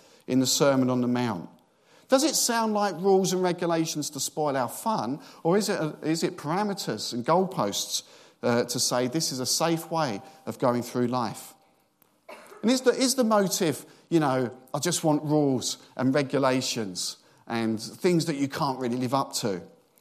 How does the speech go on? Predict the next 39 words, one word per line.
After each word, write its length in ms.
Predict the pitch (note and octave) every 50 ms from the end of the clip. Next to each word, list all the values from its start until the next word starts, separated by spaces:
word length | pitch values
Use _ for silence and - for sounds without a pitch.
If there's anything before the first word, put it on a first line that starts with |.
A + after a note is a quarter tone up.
| _ _ _
Where 240 | - A#3 B3+ C#4 C#4+
can 180 | C#4 - B3+ A#3
you 100 | A#3 A#3+
find 400 | A3+ - - B3 A#3 A3+ A3 G#3
the 60 | G#3
real 220 | F#3+ G#3 G#3+ G#3
motive? 400 | G3+ G3+ G#3+ A3 A3 A3 - F3
Well, 100 | D#3+ F3+
it's 100 | F#3 F3
right 220 | F#3+ A#3 C4 C#4 B3+
at 80 | A3+
the 40 | G3
beginning 540 | F3+ F#3 F3 F3+ A3 A3+ A3+ F#3 C3 G2+ - - - - -
of 80 | - C#3
that 180 | E3+ D#3 - -
passage, 420 | - G3 F#3 F3 - D3+ - - D3 C3+ - C#3
passage 400 | - F#3 F3+ E3+ - D#3 C3 -
in 180 | D3 C3 B2+ - -
Exodus, 460 | E3 D#3+ - - - C3 A#2 G#2 -
just 220 | - G#3 G#3+ -
before 560 | - G#3 - - - A3+ A3 G#3 F3+ - - - - - -
the 60 | D3+
Ten 240 | C#3+ - F#3+ E3+ D#3+
Commandments. 720 | C#3+ - D#3 D3+ D#3 E3 D#3+ D3+ C#3+ B2 A2 - - - - - - - _ _
God 200 | - F3+ F3 F3
says, 440 | - - G3 D#3 D3+ C#3+ - - - - - - _
uh, 220 | - B2+ B2 B2+ -
in, 280 | A2+ C3+ C3 B2+ B2
in 180 | - B2 B2+ A#2+
chapter 320 | A#2+ - D#3+ - - -
twenty, 240 | A#2+ - D#3 C#3+ C3+
verse 300 | B2 B2+ C3+ C3 B2+ B2+ -
two, 220 | - D3 B2+ A2+ - - - - -
"I 140 | - G3+ A3
am 100 | A3 G3+
the 100 | F#3+ G3
Lord 420 | F#3+ G3 G3+ A#3 A#3+ A#3+ A#3 A#3
your 220 | A#3 A3 G#3+ G#3 -
God 400 | - F#3+ D#3 C3 B2 C3 -